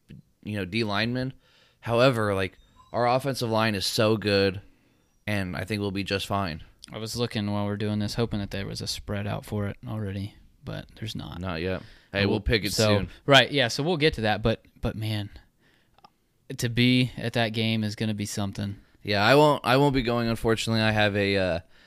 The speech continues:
Speaker 1: J V game at Cary. Uh, no, maybe not at Cary. Maybe it's home, but as soon as it's done, like,
Speaker 2: With the noon game, it's not
Speaker 1: Ooh,
Speaker 2: possible.
Speaker 1: I'll be getting there, qu-, be getting home quick and watching it. And I'm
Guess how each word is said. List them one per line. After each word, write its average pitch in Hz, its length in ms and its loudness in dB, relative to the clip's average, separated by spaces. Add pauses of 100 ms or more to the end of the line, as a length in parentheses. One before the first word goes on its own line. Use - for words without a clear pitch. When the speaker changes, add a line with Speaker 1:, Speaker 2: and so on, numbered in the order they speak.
(140)
Speaker 1:
J 117 240 4
V 117 240 2
game 104 680 2 (160)
at 123 260 6
Cary. 104 640 4 (560)
Uh, 104 260 4
no, 101 200 0
maybe 101 200 0
not 98 140 0
at 92 80 -4
Cary. 90 260 -4
Maybe 120 320 2
it's 120 140 0
home, 98 380 -2 (320)
but 107 120 2
as 98 100 0
soon 120 160 0
as 113 120 -2
it's - 200 -10
done, 107 360 2
like, 90 380 -4 (180)
Speaker 2:
With 127 120 0
the 127 80 6
noon 135 240 10
game, 123 300 8
it's 113 140 0
not 113 160 4
Speaker 1:
Ooh, 113 40 -2
Speaker 2:
possible. 117 360 6
Speaker 1:
I'll 120 160 6
be 110 240 4
getting 117 300 2
there, 117 180 6
qu-, 117 200 -4
be 113 240 4
getting 113 340 0
home 113 240 -2
quick 127 420 2
and 98 120 -10
watching 90 360 -8
it. 90 140 -10
And 101 80 -6
I'm 110 260 -4